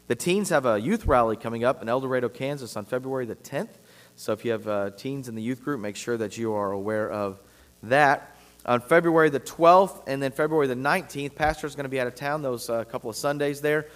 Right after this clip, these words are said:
And so we've got a couple of guest preachers that are gonna be here. Brother Rocky Harrell, um, has, uh, been a faithful, long-time, uh, servant there at Heartland Baptist Bible College, um, and a former pastor himself. He'll be preaching here on the twelfth.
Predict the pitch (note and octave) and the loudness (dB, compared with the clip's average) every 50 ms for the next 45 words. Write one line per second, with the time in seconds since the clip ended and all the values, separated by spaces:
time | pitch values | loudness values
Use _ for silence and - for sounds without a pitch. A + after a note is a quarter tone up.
0 | - - - - - - B2 A#2 - - C3+ C3 B2+ B2 A#2+ A#2+ C3+ A#2 A#2 - | -20 -20 -20 -16 -8 -6 -6 -4 2 6 6 6 6 6 4 4 2 2 2 0
1 | D3 C3 C#3 B2+ B2+ C3 C3 B2+ - - - F#3 F#3 - D3+ B2 A#2+ B2+ A#2 A#2+ | -2 -2 -2 -2 0 0 0 0 0 0 0 0 0 0 -2 -2 -2 -2 -2 -2
2 | A#2+ A#2 A2 A#2+ A2 A#2+ B2+ B2+ B2+ C3 B2+ A#2+ A#2 C3 C#3+ D3+ - - A2 G#2 | -4 -4 -4 -6 -4 -2 -2 0 2 2 2 2 4 2 2 2 0 -4 -4 0
3 | D3 D#3+ D#3 C3 A#2 A#2 B2 B2+ - - - - - - - - A#2 A2+ A2 A2 | 0 2 4 4 4 2 2 -2 -8 -20 -20 -20 -20 -14 -6 -2 0 2 2 2
4 | G#2+ G#2+ G#2 G#2+ A2 A2+ - - A2 G#2+ G#2+ - A2 G#2+ G2+ A2+ G#2 G2 - - | 2 0 -2 -4 -8 -10 -8 -8 -8 -6 -6 -4 -4 -4 -2 -4 -4 -4 -2 0
5 | D3 D3 D3 D3 - C3+ C3 B2+ B2+ B2 B2 B2 B2+ B2+ B2 - C3+ B2+ B2 B2 | 0 0 0 -2 -2 -2 -2 0 0 0 0 0 -2 -4 -6 -4 -2 0 0 0
6 | A#2+ A#2+ A#2 A#2+ - - G2+ G2+ G2 G2 - - C3 B2+ B2+ B2 A#2+ C3+ A#2 G#2 | -2 -2 -6 -8 -8 -6 -4 -4 -4 -4 -2 -2 -2 -2 -2 -2 0 -2 0 0
7 | A#2 C3 A2 G#2+ B2 B2 B2 B2 B2 A#2 - - B2 B2 B2 B2+ - - B2+ B2 | 0 -2 -2 -2 -4 0 0 0 0 0 0 0 0 2 0 0 -2 0 2 2
8 | B2 B2 B2 A#2+ - - - - - - - _ - - A2 G#2+ G#2+ G#2+ G#2 G#2 | 2 2 0 -2 -6 -18 -20 -20 -20 -20 -20 _ -6 -2 -2 0 0 -2 -2 -4
9 | G#2+ G#2 - - - - G#2+ G#2 - - C3+ C3 B2 A2 - - C3 C3+ C3 B2+ | -8 -12 -14 -12 -8 -6 -6 -6 -2 -2 -2 0 2 8 8 8 10 8 4 0
10 | - - C3 A#2+ A2+ G#2+ - - D3+ D3+ C#3 C3 B2+ B2+ - - - - - - | -2 -6 -4 -4 -4 -4 -2 2 4 6 6 6 4 2 -4 -16 -20 -20 -12 -4
11 | A2+ C3+ D#3 D#3+ D#3+ C#3 B2 - - - C#3+ C3 - - C#3 B2+ A#2+ C3 C3 C3 | 2 2 4 4 4 2 0 -2 -2 -4 -4 -4 -4 -6 -8 -6 -6 -4 -2 0
12 | C3 C3 C3 - E2 A2+ A#2 A2+ G#2+ G2+ - - - - D#3+ E3 D3 - - - | 0 0 -2 -2 -2 -2 -2 -2 -2 -4 -6 -4 2 6 6 6 6 4 0 -8